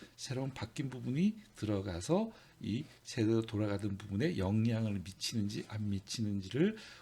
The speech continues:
확인하는 목적으로 테스트하는 것을 리그레이션 테스팅이라고 합니다. 자, 리그레이션 테스팅의 중요도는 첫 번째 반복 주기 이후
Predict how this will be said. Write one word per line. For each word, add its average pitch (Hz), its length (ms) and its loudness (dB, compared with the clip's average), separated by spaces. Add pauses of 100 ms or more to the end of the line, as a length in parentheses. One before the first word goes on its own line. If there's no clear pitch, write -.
확인하는 101 640 -2
목적으로 98 460 -4
테스트하는 101 580 -6
것을 117 280 0 (300)
리그레이션 92 680 -4
테스팅이라고 - 680 -10
합니다. - 360 -20 (380)
자, 90 440 -10 (480)
리그레이션 107 420 0
테스팅의 117 420 -2
중요도는 113 680 2 (220)
첫 - 220 -10
번째 123 360 -4
반복 110 540 -2
주기 110 260 -2
이후 113 420 -2